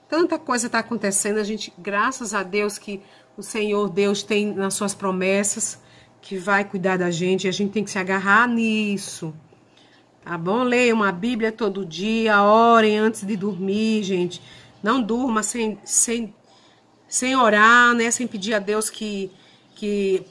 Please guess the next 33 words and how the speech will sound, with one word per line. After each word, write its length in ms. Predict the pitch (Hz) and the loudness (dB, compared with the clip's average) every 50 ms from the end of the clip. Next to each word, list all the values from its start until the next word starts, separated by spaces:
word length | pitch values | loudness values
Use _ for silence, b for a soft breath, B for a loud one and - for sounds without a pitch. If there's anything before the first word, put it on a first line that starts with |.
| - | -4
perdoe 600 | - 214 226 190 170 214 226 240 240 233 226 220 | -2 -2 -2 2 4 6 6 8 6 6 6 4
os 120 | 208 180 180 | 2 2 0
nossos 340 | 202 196 196 - - - | 0 0 0 -2 -6 -6
pecados, 760 | - 202 190 190 - - 220 220 220 220 214 202 196 202 - - | -4 -4 -6 -6 -6 -2 2 4 6 6 4 2 0 -4 -6 -6
que 140 | - - | -6 -4
limpe 340 | 214 208 220 254 277 269 - | -2 0 0 2 2 0 0
as 140 | 208 214 - | -2 -4 -4
nossas 380 | 220 208 208 - 196 185 160 156 | -4 -4 -4 -4 -6 -6 -4 -4
vestes, 520 | 175 190 202 208 208 202 - - 202 180 | -2 0 2 2 0 0 -2 -4 -4 -4
né? 220 | 185 190 214 254 - B B B B B B B B B B _ | -2 -4 -4 -4 -8 B B B B B B B B B B _
E 340 | - 214 220 226 233 226 226 | -8 -4 -2 0 0 0 0
vamos 240 | 202 226 233 233 - | 0 0 0 -2 -2
confiar 400 | - 247 233 - - 226 214 220 | -4 -6 -6 -4 -2 0 0 2
no 100 | 220 214 | 0 0
Senhor 280 | 208 - 233 202 202 196 | 0 0 0 0 0 -2
que 120 | 202 214 | -2 -4
vai 140 | 190 208 208 | -2 -2 -2
ficar 240 | 208 - - - 208 | -2 -4 -4 -6 -4
tudo 220 | 208 - 208 196 | -4 -6 -6 -6
bem, 340 | 196 170 160 160 151 147 151 | -6 -6 -6 -6 -6 -6 -8
se 160 | 151 - - | -8 -12 -14
Deus 280 | 160 156 185 202 220 214 | -6 -2 0 0 0 -2
quiser. 380 | - - 240 196 160 160 147 147 B B B B B _ | -4 -6 -8 -8 -6 -8 -8 -10 B B B B B _
Mas 140 | - 202 226 | -2 -2 -2
eu 60 | 240 | 0
quero 140 | - 247 240 | 0 -2 0
mostrar 240 | 254 247 - 247 226 | -2 -2 -2 -2 -2
detalhes 640 | 226 302 - - - 226 208 214 214 208 180 175 | -2 -4 -6 -4 -2 2 2 2 2 2 -2 -6
dela, 400 | - 165 175 175 165 170 170 160 | -4 -4 -4 -2 -2 -4 -4 -4
ó. 200 | 165 180 190 226 220 - - - - - - - - - - - - - - | -4 -6 -6 -8 -8 -12 -20 -20 -20 -20 -20 -20 -20 -20 -20 -20 -20 -20 -10
Olha 220 | - 190 196 214 220 | -6 -2 0 0 0
isso, 320 | 220 196 160 - - 185 | 0 0 -2 -4 -6 -6
gente. 440 | 160 160 196 180 170 - - - | -4 -2 0 0 -2 -4 -8 -14